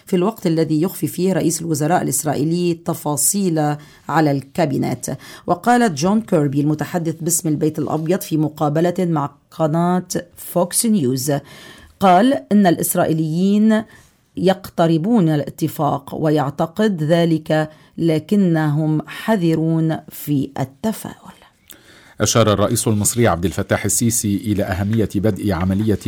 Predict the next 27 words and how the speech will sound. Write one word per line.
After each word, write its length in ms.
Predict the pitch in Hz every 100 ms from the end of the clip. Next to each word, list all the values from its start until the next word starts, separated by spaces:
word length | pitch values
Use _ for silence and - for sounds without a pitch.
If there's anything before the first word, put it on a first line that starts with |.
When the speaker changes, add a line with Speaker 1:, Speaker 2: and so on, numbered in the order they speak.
| 95
Speaker 2:
سياسية 540 | - 101 90 113 104 - 104 95 -
شاملة 600 | - - 127 117 104 135
تضم 500 | - 85 107 104 95
مكونات 640 | - 104 98 95 113 113
وأطياف 640 | 101 98 - 107 117 123
الشعب 360 | - - 110 87
السوري 400 | 85 - 113 147
كافة. 480 | - 92 - - - - - - -
Speaker 1:
كشفت 340 | - 233 254 233
الخارجية 480 | - 202 196 185 208
الألمانية 540 | 147 165 170 185 190
عن 240 | 156 165
أن 240 | 160 185 170
مفوض 400 | 160 185 170 151
البلاد 320 | 156 165 170
للشرق 360 | 156 - 160 170
الأوسط 560 | 151 175 175 180 -
أجرى 220 | 175 165
محادثات 680 | 160 147 147 147 147 190 226
مع 120 | 165 135
القائد 380 | - 160 151
العام 300 | 143 143 165
للإدارة 380 | 151 - 143 175
السورية 400 | 175 - 160 160
الجديدة 500 | 147 143 139 151 139
أحمد 280 | 110 147 143
الشرع. 580 | 214 - 73 - -